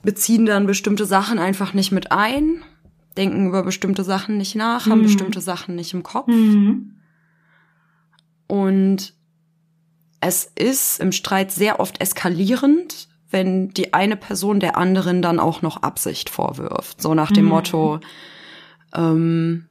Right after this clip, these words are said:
Speaker 1: „Du hast da und da die Unwahrheit gesagt und das
Speaker 2: Mhm.
Speaker 1: hast du absichtlich gemacht, um dich selber
Speaker 2: Ui.
Speaker 1: irgendwie aus der,
Speaker 2: Mhm.
Speaker 1: aus der Sache zu ziehen“ oder sowas, ne? Und,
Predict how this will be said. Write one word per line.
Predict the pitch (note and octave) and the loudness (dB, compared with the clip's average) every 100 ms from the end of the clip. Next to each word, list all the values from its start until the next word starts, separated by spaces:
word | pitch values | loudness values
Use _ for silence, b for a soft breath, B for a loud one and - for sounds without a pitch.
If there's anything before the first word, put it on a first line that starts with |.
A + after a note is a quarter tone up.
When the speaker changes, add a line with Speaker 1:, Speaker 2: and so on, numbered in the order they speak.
| _ _ _ _ _ _ _ _ - | _ _ _ _ _ _ _ _ -8
Speaker 1:
„Du | E3 | -2
hast | F3 E3+ - D#3 | -2 -2 -4 0
da | E3 | 2
und | F3 E3+ | 2 0
da | E3+ E3 D#3+ E3 E3 b b b b _ - | 2 2 2 -2 -8 b b b b _ -6
die | D#3+ | -2
Unwahrheit | A3+ C4+ C4 C4 A#3+ - | 2 2 2 0 -4 -8
gesagt | F#3+ G3 G3 G3 F#3+ - - b b b b | -4 0 0 0 -4 -10 -10 b b b b
und | - G3 | -2 0
das | F3+ - | 0 0
Speaker 2:
Mhm. | |
Speaker 1:
hast | G#3+ - | -2 -2
du | - | -2
absichtlich | G3 - F3+ F3+ E3 | -2 -2 -4 -6 -4
gemacht, | E3+ E3+ E3+ - | -2 0 -2 -2
um | E3 D#3+ | -4 -2
dich | F3+ | -2
selber | - F3 F3 F3 | 0 0 2 4
Speaker 2:
Ui. | |
Speaker 1:
irgendwie | F3 E3 - D#3 | 4 0 -2 0
aus | D#3 G#3 | 2 4
der, | D3+ D3 G3 | 6 4 2
Speaker 2:
Mhm. | |
Speaker 1:
aus | F#3+ - | 0 -2
der | E3 | 0
Sache | D#3 - D3 | 0 -2 -8
zu | - - | -10 -6
ziehen“ | - D3 C3 C3+ | -4 -2 0 -2
oder | - - A2+ | -2 -4 -4
sowas, | A2 G#2 - - - | -4 -4 -4 -4 -4
ne? | C3 C#3+ G#3 C#4 - b b b b b b _ - | -2 0 2 0 -4 b b b b b b _ -6
Und, | C#3 D#3 D#3 C#3+ - | 0 2 2 0 -6